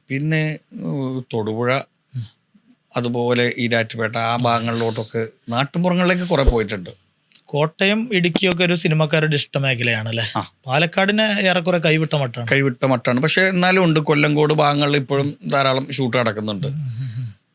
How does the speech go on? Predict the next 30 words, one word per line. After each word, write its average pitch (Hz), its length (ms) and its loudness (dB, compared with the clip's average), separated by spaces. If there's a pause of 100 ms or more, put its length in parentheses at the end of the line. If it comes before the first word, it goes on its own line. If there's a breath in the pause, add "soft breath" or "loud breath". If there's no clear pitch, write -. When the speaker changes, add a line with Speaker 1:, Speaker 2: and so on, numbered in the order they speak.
(340)
Speaker 1:
ആ, 110 180 -2
മുമ്പ് 110 300 -2
ഒറ്റപ്പാലം, 156 540 0
ഷൊർണൂരായിരുന്നു 156 640 2
ഒരു 143 40 4
Speaker 2:
ഒറ്റപ്പാലം, 135 280 2
Speaker 1:
കാലത്ത് 120 200 -2
Speaker 2:
അതെ, 131 80 0
അതെ. 131 60 -6
Speaker 1:
സ്ഥിരം 127 380 -2 (160)
ലൊക്കേഷൻസ്. 117 600 -4
Speaker 2:
ലൊക്കേഷൻ. - 240 -6
Speaker 1:
അത് 117 240 -4 (100)
ഒന്ന് 135 280 -6
ഒരുവിധം 127 420 -2 (260)
Speaker 2:
ഉം. 123 60 -4
Speaker 1:
വിട്ടു. 160 400 -4
Speaker 2:
ആ, 131 120 -4
മാറിയിട്ട് 127 440 -4
ഇപ്പൊ 139 140 -2
ഇടുക്കി, 131 360 -4
കോട്ടയം 143 460 -2
ജില്ലകളിലേക്ക് 127 560 -4
<laughs> 127 300 0
ചേക്കേറിയിട്ടുണ്ട്. 127 460 -2
Speaker 1:
ന്യൂജൻ 139 480 0
പടങ്ങൾക്ക് 160 380 0
പറ്റിയ 170 280 0
ലൊക്കേഷൻസ് 160 520 0
ആണ്. 156 240 0